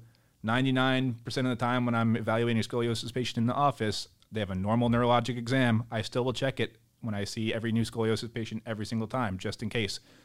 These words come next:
And, you know, one in a hundred, we catch something, something funny that happens in a kid, uh, or something that wasn't expected to be there, uh, neurologic issue. And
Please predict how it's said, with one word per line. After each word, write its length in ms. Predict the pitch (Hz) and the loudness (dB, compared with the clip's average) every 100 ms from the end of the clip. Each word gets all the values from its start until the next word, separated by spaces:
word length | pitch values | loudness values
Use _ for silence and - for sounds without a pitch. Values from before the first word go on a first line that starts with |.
| _ _ | _ _
And, 180 | 101 104 | -6 -2
you 60 | |
know, 160 | 104 123 | 0 0
one 200 | 120 123 | 2 2
in 80 | 117 | 2
a 40 | |
hundred, 340 | 131 127 135 113 | 0 0 -2 -4
we 60 | |
catch 280 | - 110 - | -4 -6 -4
something, 540 | 113 98 107 104 117 - _ - | -8 -8 -6 -6 -8 -14 _ -20
something 260 | - 107 107 | -8 -6 -4
funny 240 | 117 107 | -4 -4
that 140 | 104 101 | -4 -4
happens 340 | 104 101 95 | -6 -8 -10
in 80 | 104 | -10
a 60 | 98 | -10
kid, 280 | 107 101 | -12 -10
uh, 140 | 110 101 | -8 -6
or 180 | 98 104 | -6 -6
something 260 | 107 110 | -4 -4
that 120 | 104 - _ _ - | -6 -10 _ _ -4
wasn't 220 | 120 113 | 0 0
expected 420 | - - 107 104 | -2 -8 -8 -8
to 60 | 98 | -8
be 140 | 107 | -6
there, 300 | 107 107 98 - _ _ _ 110 | -4 -4 -6 -10 _ _ _ -12
uh, 200 | 98 98 | -8 -4
neurologic 560 | 104 113 110 107 104 - | -2 0 0 -2 -6 -8
issue. 580 | 101 - 110 110 110 110 | -8 -6 -6 -4 -4 -6
And 440 | 107 104 101 98 | -8 -6 -6 -8